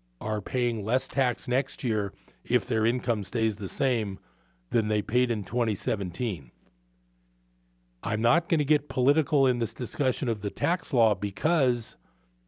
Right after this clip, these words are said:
this is not a partisan thing. No matter what occupation my clients are in, whether they're self-employed, whether they're wage earners,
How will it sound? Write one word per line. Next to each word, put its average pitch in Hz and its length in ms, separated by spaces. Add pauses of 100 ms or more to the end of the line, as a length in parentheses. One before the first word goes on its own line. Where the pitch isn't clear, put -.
(120)
this 131 240
is 131 160
not 139 260
a 123 100
partisan 135 640
thing. 127 380 (1300)
No 131 140
matter 143 320
what 117 420 (800)
occupation 147 1080
my 123 140
clients 139 480
are 135 100
in, 147 380 (280)
whether 117 280
they're 107 140
self-employed, 143 760
whether 120 240
they're 104 160
wage 127 380
earners, 139 420